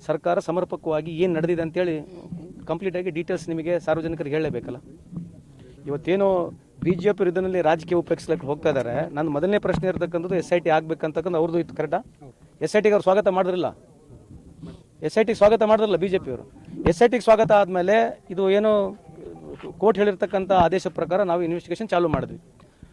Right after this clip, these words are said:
Speaker 1: ಅವ್ನು ಎಲ್ಲೆಲ್ಲಿ ಹೇಳ್ದ ತೊಡಕ್ಕೆ ಚಾಲೂ ಮಾಡಿದ್ವಿ. ಒಂದು ಎರಡು ವಾರ ಆಯ್ತು, ಮೂರು ವಾರ ಆಯ್ತು, ಹೆಣಗಳು ಸಿಕ್ಕಿಲ್ಲ. ಹೆಣಗಳು ಸಿಕ್ಕಿದ್ರೆ ಬಿ ಜೆ ಪಿ ಏನು ಹೇಳ್ತಿದ್ರು ಅವಾಗ? by chance ಹೆಣಗಳು ಸಿಕ್ಕಿದ್ರೆ ಬಿ ಜೆ ಪಿ ಏನು ಹೇಳ್ತಿದ್ರು? ನೋಡ್ರಿ,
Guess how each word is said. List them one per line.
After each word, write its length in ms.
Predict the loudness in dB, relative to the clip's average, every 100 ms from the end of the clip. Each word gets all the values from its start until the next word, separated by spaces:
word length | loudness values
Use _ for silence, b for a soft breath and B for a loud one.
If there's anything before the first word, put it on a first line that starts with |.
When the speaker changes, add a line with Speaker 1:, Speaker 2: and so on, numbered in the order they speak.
| b 0
Speaker 1:
ಅವ್ನು 160 | 2
ಎಲ್ಲೆಲ್ಲಿ 220 | 4 4 4
ಹೇಳ್ದ 120 | 2
ತೊಡಕ್ಕೆ 300 | 4 4 4
ಚಾಲೂ 180 | 2 2
ಮಾಡಿದ್ವಿ. 380 | 0 -2 -4 -10 -12 -10 -12 -14 -14 -2
ಒಂದು 180 | 4 6
ಎರಡು 140 | 8
ವಾರ 140 | 8 8
ಆಯ್ತು, 220 | 6 4
ಮೂರು 200 | 2 4
ವಾರ 120 | 6
ಆಯ್ತು, 220 | 4 4
ಹೆಣಗಳು 320 | 2 4 4 2
ಸಿಕ್ಕಿಲ್ಲ. 340 | -2 -4 -6
ಹೆಣಗಳು 440 | -8 -2 2 4 2
ಸಿಕ್ಕಿದ್ರೆ 340 | 0 -2 0
ಬಿ 100 | 0
ಜೆ 100 | 0
ಪಿ 100 | 0
ಏನು 80 | -2
ಹೇಳ್ತಿದ್ರು 300 | -2 0 2
ಅವಾಗ? 140 | 2 0 -6 -16 -20 -20 _ -20 -20 -20 -20 _ _ 0
by 60 |
chance 240 | 4 4 4
ಹೆಣಗಳು 260 | 2 2
ಸಿಕ್ಕಿದ್ರೆ 300 | 0 -2 -2
ಬಿ 100 | 0
ಜೆ 100 | -2
ಪಿ 80 | 0
ಏನು 120 | 0
ಹೇಳ್ತಿದ್ರು? 320 | 0 -2 -6
ನೋಡ್ರಿ, 360 | -4 -2 -2 -4